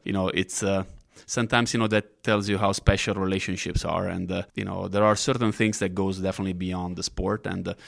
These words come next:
the respect and the relationship with Jimmy, it's something that is dear to my heart, to my family and everyone, and, uh, is, uh,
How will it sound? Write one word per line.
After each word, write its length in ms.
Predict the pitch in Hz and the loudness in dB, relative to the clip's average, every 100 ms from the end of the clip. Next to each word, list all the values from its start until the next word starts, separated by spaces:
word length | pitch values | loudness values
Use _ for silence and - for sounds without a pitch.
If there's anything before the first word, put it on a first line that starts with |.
| - - | -20 -12
the 120 | - 92 | -2 -2
respect 480 | 92 - 101 95 - | -2 -2 -2 -2 -2
and 80 | 92 | -4
the 60 | |
relationship 600 | 92 92 95 101 - 101 | -2 -2 0 -2 -4 -6
with 120 | 92 90 | -4 0
Jimmy, 340 | 101 110 151 - | 2 2 0 -4
it's 180 | 98 - | -6 0
something 540 | 101 95 - 98 92 | 0 0 -2 -4 -2
that 240 | 92 95 - | -2 -4 -4
is 200 | 101 90 | -6 -4
dear 220 | 101 101 | -2 -2
to 140 | - 98 | -2 -2
my 120 | 95 | 0
heart, 360 | 98 117 135 | 2 2 2
to 180 | - 95 | -2 -4
my 200 | 90 90 | -2 -4
family 580 | - - 92 110 117 107 | -8 -6 -4 -2 0 0
and 100 | 95 | 0
everyone, 480 | 98 104 107 107 101 | -2 0 0 0 -2
and, 260 | 95 95 | -2 0
uh, 100 | 95 95 - - | -2 -4 -10 -16
is, 380 | - 95 92 92 | -6 -4 -2 -2
uh, 240 | 95 92 | -2 0